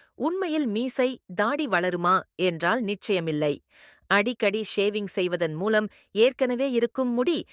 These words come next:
சற்று தடிமனாக மாறுமே தவிர அடர்த்தியாக வராது. பொதுவாகவே முகத்தில் இறந்த செல்கள் அபப்டியே தங்கியிருக்க வாய்ப்புகள் அதிகம். நாம் பயன்படுத்தும் சோப்பு மூலம் இவைகள் சில நேரங்களில்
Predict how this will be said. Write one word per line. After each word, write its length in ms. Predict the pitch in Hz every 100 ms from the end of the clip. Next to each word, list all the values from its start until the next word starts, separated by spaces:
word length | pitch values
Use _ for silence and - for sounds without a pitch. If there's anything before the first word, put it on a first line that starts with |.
| -
சற்று 440 | - 240 220 - 247
தடிமனாக 680 | - 214 277 262 220 208 226
மாறுமே 480 | 185 190 233 220 185
தவிர 300 | - 160 165 170 - _ _ -
அடர்த்தியாக 760 | 196 220 302 - 214 175 254
வராது. 480 | 233 165 170 156 151 - _ _ _ _
பொதுவாகவே 680 | 247 247 349 294 233 214 214 220 -
முகத்தில் 500 | 180 208 349 - 302
இறந்த 340 | 185 180 175 156
செல்கள் 520 | - 185 208 208 202 202 - _ 180
அபப்டியே 480 | 180 277 233 262 277 -
தங்கியிருக்க 640 | 208 240 269 254 240 302
வாய்ப்புகள் 600 | 240 185 254 - 226 190 -
அதிகம். 480 | 180 180 170 156 131 _ - - _
நாம் 260 | 226 277 277
பயன்படுத்தும் 640 | 269 370 339 277 - 247
சோப்பு 420 | 233 277 339 -
மூலம் 420 | 240 214 226 240 233 - -
இவைகள் 400 | 196 196 190 170
சில 260 | - 160
நேரங்களில் 600 | 147 170 226 208 185 170